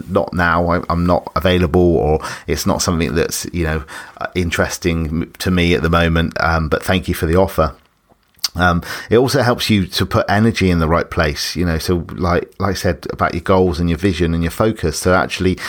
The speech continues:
if you've got a vision and it's not aligned,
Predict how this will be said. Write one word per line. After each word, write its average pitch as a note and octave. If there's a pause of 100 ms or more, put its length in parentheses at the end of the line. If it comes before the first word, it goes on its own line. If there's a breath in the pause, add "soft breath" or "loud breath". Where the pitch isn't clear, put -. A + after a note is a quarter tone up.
(200 loud breath)
if G#2
you've G#2+
got A#2
a F2
vision F2+ (400 loud breath)
and D#2+
it's -
not F#2
aligned, F2